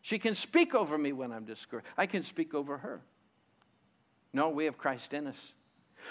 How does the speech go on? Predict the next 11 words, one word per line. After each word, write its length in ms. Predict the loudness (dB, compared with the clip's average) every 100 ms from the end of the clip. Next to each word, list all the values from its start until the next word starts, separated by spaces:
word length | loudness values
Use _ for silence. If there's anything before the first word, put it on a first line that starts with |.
| -2
We're 100 | 6
not 160 | 8 8
gonna 140 | 6
be 100 | 8
overwhelmed 640 | 8 8 4 6 8 8 6
about 280 | 6 4
nothing. 560 | 4 4 4 2 -4 -4 -14 _ _ _ _ _ _ _ -20 _ _ _ _ _ _ _ _ _ _ _ _ _ _ -4
Christ 320 | -2 -2 -6
is 140 | -4
in 140 | -4 -4
us, 220 | -8